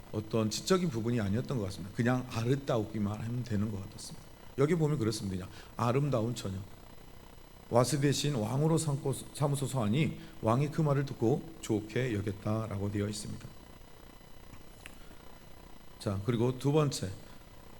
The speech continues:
자, 도성의 수산에 이제 그 와스디를 폐위한 것을 후회하고 있던 그 왕에게 새로운 아름다운 여인을 취하여 왕후를 세우라고 한 이후에, 오늘 본문에 보면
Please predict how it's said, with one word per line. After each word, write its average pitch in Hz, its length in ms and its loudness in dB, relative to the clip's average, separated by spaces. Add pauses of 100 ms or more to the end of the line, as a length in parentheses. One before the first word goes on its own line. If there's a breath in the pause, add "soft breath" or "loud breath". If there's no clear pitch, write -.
(400)
자, 120 160 2
도성의 208 520 10
수산에 165 500 4
이제 107 560 4
그 190 280 4 (1000)
와스디를 160 880 6
폐위한 185 320 4
것을 156 240 2
후회하고 160 500 6
있던 120 300 2
그 123 100 2
왕에게 104 560 4 (460)
새로운 175 500 2 (140)
아름다운 147 760 6
여인을 117 360 4
취하여 107 500 0
왕후를 117 400 2
세우라고 139 440 2
한 123 200 0
이후에, 104 480 2 (240 loud breath)
오늘 147 180 4
본문에 131 380 2
보면 104 360 2